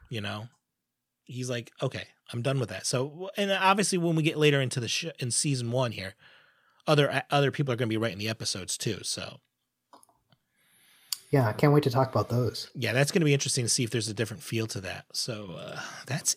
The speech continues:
Speaker 1: it for this week's episode of The Orville. Uh, wanna thank Brian Lee for being here today. And Brian, where can we find you online?
Speaker 2: Uh, you can find me on Twitter or Instagram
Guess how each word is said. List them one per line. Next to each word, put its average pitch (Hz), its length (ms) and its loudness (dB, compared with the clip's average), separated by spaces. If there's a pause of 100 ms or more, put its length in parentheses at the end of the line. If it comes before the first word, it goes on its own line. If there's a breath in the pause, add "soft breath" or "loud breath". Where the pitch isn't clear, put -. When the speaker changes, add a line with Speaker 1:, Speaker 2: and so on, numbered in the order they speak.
Speaker 1:
it 208 240 4
for 160 280 6
this 185 280 4
week's 185 340 0
episode 160 600 6
of 147 220 2
The 147 120 0
Orville. 147 640 2 (1040 soft breath)
Uh, 104 420 -4 (100)
wanna 110 320 -2
thank 107 300 -2
Brian 101 420 2
Lee 117 140 6
for 123 140 4
being 117 180 4
here 131 220 6
today. 165 400 4
And 120 120 0
Brian, 135 280 8
where 135 80 8
can 151 100 4
we 139 60 6
find 135 280 6
you 139 120 8
online? 107 360 -4 (1200)
Speaker 2:
Uh, 131 180 0
you 139 60 2
can 143 140 -2
find 165 180 8
me 165 80 8
on 151 140 8
Twitter 180 460 10
or 170 220 12
Instagram 151 960 8